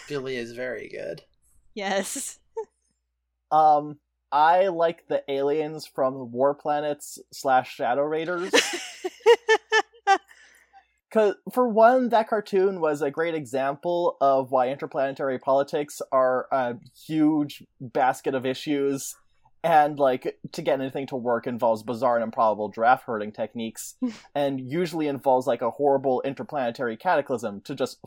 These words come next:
Speaker 3: force people to work together before they actually like each other. Uh,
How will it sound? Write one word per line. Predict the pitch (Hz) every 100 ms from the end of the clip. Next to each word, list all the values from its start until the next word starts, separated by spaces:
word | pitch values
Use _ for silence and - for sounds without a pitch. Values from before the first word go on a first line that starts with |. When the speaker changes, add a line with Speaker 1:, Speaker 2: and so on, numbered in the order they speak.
| -
Speaker 3:
force | 131 117
people | 127 117
to | 120
work | 123 127
together | 120 110 101
before | 113 117
they | 107
actually | 110 - 123 127
like | 135 127
each | 107
other. | 107 92 87 _ _ _ _ _ -
Uh, | 131 127 120